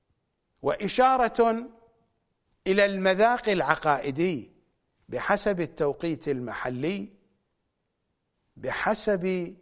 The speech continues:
المذاق العقائدي لمنطقة الظهور.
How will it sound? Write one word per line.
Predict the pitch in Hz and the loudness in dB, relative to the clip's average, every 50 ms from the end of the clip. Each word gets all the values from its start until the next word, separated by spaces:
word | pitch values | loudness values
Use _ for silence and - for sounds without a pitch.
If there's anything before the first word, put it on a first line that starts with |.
| _ _ _ _ _ _ 143 | _ _ _ _ _ _ -6
المذاق | 143 147 147 151 151 160 202 226 247 - - 220 | -4 -2 0 0 2 2 2 2 0 0 0 0
العقائدي | 190 156 127 143 147 - - 151 143 135 147 143 131 165 196 208 190 196 - _ _ _ _ _ _ _ _ _ _ _ - | 0 2 0 0 0 2 2 0 0 0 -2 -4 -2 -2 -2 -2 -4 -8 -12 _ _ _ _ _ _ _ _ _ _ _ -8
لمنطقة | 120 143 156 156 147 139 139 139 202 202 202 - 190 180 - 170 | -6 -2 0 0 0 -2 -2 -2 -2 -2 0 -4 -6 -2 0 -2
الظهور. | 143 123 113 127 117 113 123 117 104 90 - | -2 0 -2 -6 -4 -4 -6 -6 -6 -10 -16